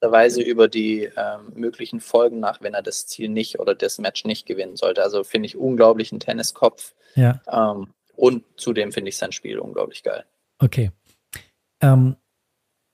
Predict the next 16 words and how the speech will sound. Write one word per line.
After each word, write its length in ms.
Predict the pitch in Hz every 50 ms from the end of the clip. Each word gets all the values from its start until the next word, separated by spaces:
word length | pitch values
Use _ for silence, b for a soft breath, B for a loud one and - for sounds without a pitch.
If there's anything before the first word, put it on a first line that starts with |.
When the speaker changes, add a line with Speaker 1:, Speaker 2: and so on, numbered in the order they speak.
| _ _ _
Speaker 2:
wenn 260 | 120 110 135 135 127
ja, 460 | 110 113 120 147 180 208 226 180 131 107
welches 500 | 101 131 156 190 - - 180 151 - -
Ritual, 720 | 165 156 - 156 135 120 120 123 135 165 190 208 208 156
welche 280 | 143 151 147 - - 151
Marotte 520 | 131 123 123 - 143 - - 165 135 117
hattest 260 | 156 - - 156 - -
du 60 | -
immer 200 | 160 143 156 156
vor 200 | - - 147 135
deinem, 260 | 143 139 135 135 131
vor 140 | - - 143
deinen 160 | 135 135 127
Matches, 340 | 131 151 - - - 113 -
dass 160 | - 123 110
du 80 | -